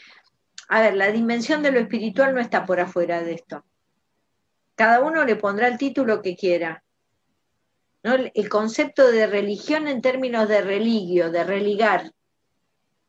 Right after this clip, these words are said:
¿sí? De que somos parte de un todo, y lo que hace cada uno, miren, no hace falta ponerse, este, místico para esto. Eh, no se sabe cómo,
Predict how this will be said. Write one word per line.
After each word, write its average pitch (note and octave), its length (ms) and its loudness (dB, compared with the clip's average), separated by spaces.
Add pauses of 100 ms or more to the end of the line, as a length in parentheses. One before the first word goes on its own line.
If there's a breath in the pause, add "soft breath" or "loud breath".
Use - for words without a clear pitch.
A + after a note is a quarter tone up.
(300)
¿sí? A#3 240 -4
De A#3 160 0
que F#3+ 260 -2
somos D4+ 400 -2
parte B3+ 340 2
de A3+ 140 0
un G#3 120 -6
todo, G3+ 280 -2
y G3 60 -2
lo G3 200 -2
que C#4 100 -2
hace C#4+ 280 -2
cada C4 320 0
uno, C#4 520 -2 (1400)
miren, A#3+ 360 -2
no D4 100 0
hace F#4 180 0
falta C#4+ 340 -2
ponerse, A#3 500 -2 (120)
este, G3 600 -8 (100)
místico G3 560 -4
para F#3 280 0
esto. F3+ 420 -6 (880)
Eh, F#3+ 280 -4
no C4 140 0
se D#4+ 160 -2
sabe C#4+ 380 0
cómo, G#3 520 2